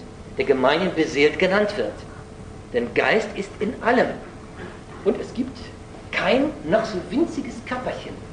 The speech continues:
das nicht genug davon enthielte, um lebendig zu sein. Im Kontext wird dann auch dargestellt,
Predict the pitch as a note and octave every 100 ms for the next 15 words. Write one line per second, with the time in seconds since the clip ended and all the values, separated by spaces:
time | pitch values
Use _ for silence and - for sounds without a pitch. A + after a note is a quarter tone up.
0 | - - - C#3 F3+ - E3+ G3 - F#3+
1 | - F#3 E3+ - G#3+ A3+ G#3 G#3 - -
2 | A#3 B3 G3 F3+ F#3 - - - D#3 -
3 | D#3 G#3+ A3+ - - C#3+ - G#3 G3+ G3+
4 | - - - - E3+ E3 E3 - E3 F#3+
5 | - F#3 F3+